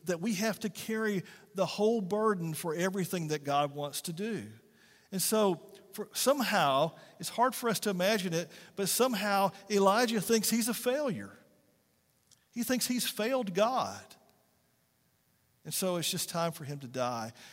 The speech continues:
because he's carrying that burden of thinking that he has to, to carry all that God wants him to do. So what God does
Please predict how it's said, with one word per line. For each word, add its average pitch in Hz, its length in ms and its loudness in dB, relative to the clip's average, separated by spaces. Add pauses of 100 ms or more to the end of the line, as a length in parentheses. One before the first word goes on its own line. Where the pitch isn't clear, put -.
(180)
because 185 240 2
he's 185 160 0
carrying 247 500 -2
that 165 260 0
burden 180 320 -4
of 151 100 -4
thinking 175 460 -2 (380)
that 160 200 0
he 226 300 -2
has 190 440 -2
to, 160 300 -4 (1300)
to 147 120 -10
carry 170 440 -6
all 170 380 -2
that 165 180 -8
God 135 300 -6
wants 131 320 -10
him 127 100 -10
to 117 80 -14
do. 101 260 -10 (2750)
So - 160 -8
what 170 160 -2
God 143 220 -2
does 117 640 -4